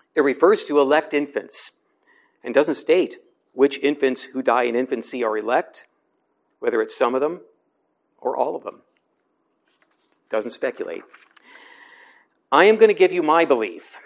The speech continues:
and I think it's probably the belief that you hold as well. I believe that all infants who die in infancy and all those who die incapable of understanding the gospel due to mental infirmity are elect.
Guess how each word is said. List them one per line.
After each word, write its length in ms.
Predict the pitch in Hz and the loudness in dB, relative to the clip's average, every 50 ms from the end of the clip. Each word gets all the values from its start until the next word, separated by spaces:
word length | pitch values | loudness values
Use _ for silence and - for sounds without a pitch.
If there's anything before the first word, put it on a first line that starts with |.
| - _ _ _ _ _ _ _ - | -20 _ _ _ _ _ _ _ 2
and 100 | 135 139 | 4 4
I 80 | 143 | 4
think 180 | 139 156 170 156 | 4 2 0 0
it's 120 | 160 160 | -2 -2
probably 280 | - - 147 156 190 196 | 4 6 6 6 6 6
the 80 | 175 | 0
belief 380 | 170 170 160 147 156 160 151 - | 2 2 2 2 2 0 0 -2
that 140 | 147 135 135 | -8 -10 -8
you 180 | 147 165 156 | -6 -6 -4
hold 300 | - 143 147 139 135 120 | 0 2 2 2 2 0
as 160 | 123 107 - 117 | -2 -4 -6 -4
well. 480 | 113 120 117 107 98 87 - - - _ _ _ _ _ _ _ _ _ _ _ _ _ _ _ _ - | 2 4 4 4 4 2 -2 -8 -16 _ _ _ _ _ _ _ _ _ _ _ _ _ _ _ _ 4
I 200 | 135 156 196 220 | 6 8 8 8
believe 360 | 208 214 202 196 190 185 185 156 | 8 6 6 6 6 6 6 6
that 200 | 143 135 - - | 6 4 6 6
all 260 | 165 170 196 202 208 | 8 10 10 10 8
infants 420 | 175 180 180 185 - 190 175 - - | 6 2 2 2 2 0 0 0 -2
who 100 | 180 160 | -6 -4
die 280 | 131 151 147 151 147 | -2 0 2 2 2
in 180 | 143 139 131 131 | 2 0 -2 -2
infancy 760 | 147 160 175 165 190 190 185 - - 214 208 220 214 - _ _ _ _ _ - | -2 -2 -2 0 -2 -4 -2 -2 -2 -2 -2 -4 -6 -12 _ _ _ _ _ -8
and 140 | 139 135 147 | -6 -4 0
all 240 | - 160 160 180 | 4 6 6 6
those 200 | 185 180 175 170 | 8 6 4 4
who 80 | - 156 | 0 0
die 260 | 151 156 147 147 147 147 | 2 2 4 4 4 4
incapable 680 | 175 185 185 180 - 185 196 196 202 185 165 175 170 165 | 4 2 2 2 0 0 2 2 2 0 2 2 2 4
of 80 | 151 | 4
understanding 600 | 165 170 170 170 160 - - 160 151 156 165 165 151 | 2 2 0 -2 -4 -4 -6 -4 -4 -4 -4 -4 -4
the 60 | 151 | 0
gospel 400 | 151 151 156 156 151 - 160 143 | 2 2 2 0 -2 -4 -8 -8
due 180 | 127 143 151 | -6 -6 -8
to 160 | 147 - 139 127 | -8 -8 -8 -6
mental 360 | 127 139 147 139 156 160 - | -6 -6 -4 -4 -4 -6 -4
infirmity 640 | 151 139 131 135 147 143 135 135 143 143 147 - - | -6 -8 -8 -6 -4 -4 -2 -2 -2 -2 -4 -4 -2
are 200 | 127 127 131 131 | 0 0 0 0
elect. 600 | 131 131 123 110 113 104 101 - - - - | -4 -6 -6 -4 -4 -4 -6 -6 -12 -20 -20